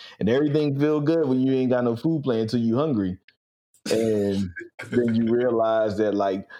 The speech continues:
Speaker 1: most people are just a year removed from being at home. So in their minds, even though the food's not theirs, they can go inside the refrigerator and eat it.
Speaker 2: Yeah. <laughs>
Speaker 1: Right? 'Cause they're just a year removed from eating whatever they want to in their house.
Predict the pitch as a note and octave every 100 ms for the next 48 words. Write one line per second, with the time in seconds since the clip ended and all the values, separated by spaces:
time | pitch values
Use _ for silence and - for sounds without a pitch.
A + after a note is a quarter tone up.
0 | - - A#2+ E3 - D#3 B2 A2 G2 A#2+
1 | F#2+ G2 A#2+ A#2 G#2+ G2 F#2+ C3 A2 G2+
2 | F#2+ G#2 E2 F2 A2+ F#2+ - _ _ _
3 | - - B2 A2+ D3+ A#2 C3 D#3 F2 D#2+
4 | F2+ - - F3 D#3 B2+ A2+ D#3+ D#3 C3
5 | B2+ B2 C3+ D#3+ G3 - - - C#3 C3
6 | B2 B2 A2+ A#2+ G2+ B2+ A2+ A2 G2 G#2+
7 | C3 - - _ _ _ _ _ _ _
8 | G2 B2+ G#2 - - _ - - - -
9 | - - - A3 F3 F#3+ F#3 D#3 E3+ -
10 | - C#3 B2+ C3+ D3+ D3 C3+ A#2+ A#2+ B2
11 | C#3+ B2 B2+ G#3+ D3 A#2+ B2+ B2 B2 B2
12 | B2 B2 C3 E3+ B2+ G#2+ A#2 A2+ D3 -
13 | - -